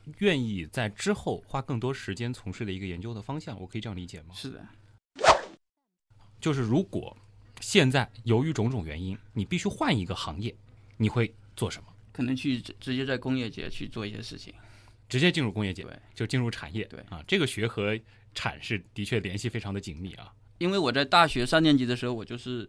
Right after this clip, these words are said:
Speaker 2: 跟导师去在外面做项目。
Speaker 1: 嗯。
Speaker 2: 其实我们对产业界非常了解，我自己培养的学生，研究生毕业都是直接可以开公司做老板的。
Speaker 1: 哇，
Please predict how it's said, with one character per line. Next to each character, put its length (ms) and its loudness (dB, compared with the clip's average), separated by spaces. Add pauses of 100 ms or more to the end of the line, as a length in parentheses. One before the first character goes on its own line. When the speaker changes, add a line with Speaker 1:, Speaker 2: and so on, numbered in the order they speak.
(140)
Speaker 2:
跟 160 -2
导 180 -8
师 160 -8
去 220 -8
在 160 -4
外 140 -4
面 120 -8
做 160 -6
项 220 -6
目。 280 -16
Speaker 1:
嗯。 540 -4
Speaker 2:
其 80 -6
实 60 -2
我 140 2
们 120 0
对 160 -2
产 200 -8
业 80 -4
界 120 -4
非 140 -6
常 140 -2
了 160 -6
解， 180 -12 (560)
我 160 -2
自 100 -2
己 60 2
培 160 -2
养 100 2
的 120 -2
学 180 -6
生， 400 -4
研 140 0
究 80 2
生 160 -2
毕 160 -2
业 100 2
都 160 -4
是 100 -6
直 140 -8
接 100 -4
可 120 -4
以 40 -4
开 160 -8
公 160 -8
司 120 -12
做 160 -4
老 120 -10
板 200 -12
的。 100 -18 (300)
Speaker 1:
哇， 280 -16